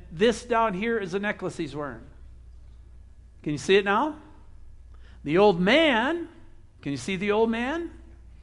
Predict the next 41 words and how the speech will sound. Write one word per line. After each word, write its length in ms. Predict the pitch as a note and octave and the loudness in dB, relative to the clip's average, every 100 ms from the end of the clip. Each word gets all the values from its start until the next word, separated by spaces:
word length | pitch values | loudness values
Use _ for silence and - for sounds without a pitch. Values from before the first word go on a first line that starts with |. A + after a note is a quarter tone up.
| - - - - | -20 -20 -20 -12
He's 180 | B2+ - | -12 -12
tucked 480 | - - C4 - F3 | -6 -2 -2 -4 -8
and 140 | E3 | -6
hunched. 560 | D#3 A#3 C4 - - - | 0 0 0 -6 -12 -12
The 80 | |
cap's 380 | D3 G#3+ G#3 - | -6 -4 -4 -2
over 160 | A3+ G#3 | -2 -2
his 140 | G3+ | -4
head. 340 | G3+ A3 A3 - - - - | -2 -2 -2 -6 -18 -20 -10
The 100 | D#3+ | -8
jawline 460 | D3+ F#3 G#3+ A3+ A3 | 0 4 4 2 0
is 120 | G3 | -2
his 180 | F3+ D#3+ | -4 -4
nose. 300 | G3 G#3+ F3 | -2 -2 -4
And 80 | F3 | -4
again, 260 | F3 G#3 | -4 -2
the, 100 | F3 | -2
the 380 | D#3+ - D#3 D3+ | -4 -10 -6 -6
necklace 560 | D3+ D#3 F3+ F#3+ F3 F#3 | -4 -4 -6 -4 -4 -4
is 140 | E3+ | -6
his 180 | D#3+ - | -6 -8
teeth. 280 | E3+ D#3+ - - - - - - - - - - - | -10 -10 -14 -20 -20 -20 -20 -20 -20 -20 -20 -20 -10
Can 100 | D#3 | -6
you 60 | C#3+ | -2
see 180 | - A3+ | 2 2
it? 380 | D#4 - - - - | 2 -4 -20 -20 -2
How 80 | G3+ | 2
many 100 | A#3+ | 2
can 140 | B3 | 2
see 160 | - B3+ | 2 2
it 80 | A#3 | 4
now, 160 | A3+ | 4
both? 300 | G3 G#3+ A#2 - - - - - - - - - | 6 2 2 -8 -20 -20 -20 -18 -20 -20 -20 -20
Right. 120 | - - - - | -20 -20 -20 -8
This 220 | - C4+ E4 | -2 -2 -2
is 200 | - - - - - - - - - - - - - - - F3+ | -6 -12 -20 -20 -20 -20 -20 -20 -20 -20 -20 -20 -20 -20 -16 -2
just 260 | C4+ A#3+ | 0 2
a 60 | G#3 | 0
fun 500 | - B3+ C#4 C4 A#3+ | 2 8 8 8 4
illustration, 880 | A#3 G#3 - - B3 A3 F3+ F#3 G#3+ | 2 2 -2 -2 -2 -2 -4 -6 -6
right? 280 | C#3+ G3 | 0 0